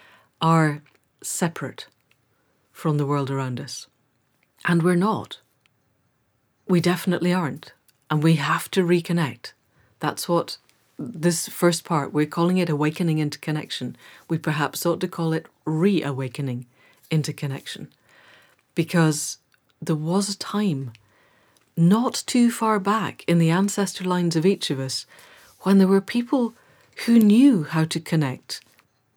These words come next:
heart to heart with the web of life, with everything else around us. And there are people still alive today who know how to do this. There's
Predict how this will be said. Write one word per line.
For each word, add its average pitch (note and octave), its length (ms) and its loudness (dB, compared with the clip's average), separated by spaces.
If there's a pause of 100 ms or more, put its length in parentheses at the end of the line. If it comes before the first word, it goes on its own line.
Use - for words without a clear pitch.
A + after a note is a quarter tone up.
(120)
heart - 360 2 (160)
to F#3+ 120 -4
heart - 560 -6 (280)
with F3+ 420 4 (160)
the E3+ 160 2
web D3+ 200 4
of C#3 100 0
life, B2+ 400 -6
with F3 280 0
everything E3+ 440 2
else B2 380 -4 (160)
around C#3+ 340 -4
us. - 240 -10 (520)
And F#3 120 6
there G3 120 8
are G3+ 80 8
people B3 540 0
still - 340 0
alive G#3+ 340 2
today F#3+ 500 0 (460)
who F#3 100 6
know G3 240 8
how F#3+ 160 4
to F#3 120 -2
do F#3+ 180 4
this. A#2+ 360 -8 (480)
There's F3 360 2